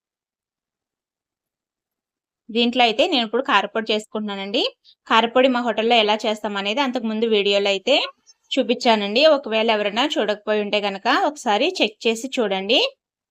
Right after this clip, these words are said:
ఇంత హెల్దీ టిఫిన్‌ని మీరు తప్పకుండా ట్రై చేయండి. దీన్ని టిఫిన్ లాగైనా తినొచ్చు, లేతే పిల్లలు స్కూల్ నుంచి వచ్చిన తర్వాత ఈవినింగ్ స్నాక్స్ లాగైనా సరే చేసి పెట్టొచ్చండి. అంతేకాకుండా నైట్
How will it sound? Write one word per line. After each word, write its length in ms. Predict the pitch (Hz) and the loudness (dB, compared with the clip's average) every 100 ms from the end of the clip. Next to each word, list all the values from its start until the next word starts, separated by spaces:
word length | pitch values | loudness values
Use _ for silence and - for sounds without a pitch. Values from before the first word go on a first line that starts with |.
| _ _ _ _ _ _ _ _ _ - | _ _ _ _ _ _ _ _ _ -6
ఇంత 240 | 214 220 254 | -4 0 0
హెల్దీ 420 | 240 208 208 294 508 - _ _ _ _ _ - | 2 0 2 2 2 -4 _ _ _ _ _ -8
టిఫిన్‌ని 380 | 247 240 240 320 415 | -4 0 0 0 0
మీరు 220 | 285 254 254 | 0 0 0
తప్పకుండా 520 | - - 220 226 254 | -4 -4 -4 -2 0
ట్రై 200 | 247 202 | 2 2
చేయండి. 380 | 190 196 190 277 480 _ _ _ _ | 2 -4 -2 -2 -4 _ _ _ _
దీన్ని 220 | 226 262 | 0 2
టిఫిన్ 320 | 302 285 240 233 | 2 0 0 0
లాగైనా 320 | 240 226 240 | 2 2 0
తినొచ్చు, 420 | 247 214 208 302 415 | -2 -4 -4 -4 0
లేతే 260 | 294 254 277 | 0 2 0
పిల్లలు 300 | 277 226 240 | 0 -2 -2
స్కూల్ 280 | - 233 | -2 -2
నుంచి 180 | 226 226 | -2 -2
వచ్చిన 240 | 208 220 214 | -4 -4 -4
తర్వాత 380 | 202 202 202 262 480 - _ _ - | -2 -2 0 0 -2 -6 _ _ -6
ఈవినింగ్ 340 | 233 233 240 247 | -2 0 0 -2
స్నాక్స్ 360 | 226 214 - | -2 -4 0
లాగైనా 340 | 220 214 202 214 | 0 2 -2 -2
సరే 260 | 208 247 427 - _ - | 0 2 2 -4 _ -2
చేసి 240 | 233 226 | -2 -2
పెట్టొచ్చండి. 640 | 226 214 220 220 202 214 339 508 _ _ - | -4 -2 -2 -4 -2 0 0 -2 _ _ -10
అంతేకాకుండా 680 | 226 254 262 233 240 226 285 | -4 0 2 0 0 0 2
నైట్ 360 | 277 226 214 | 4 4 2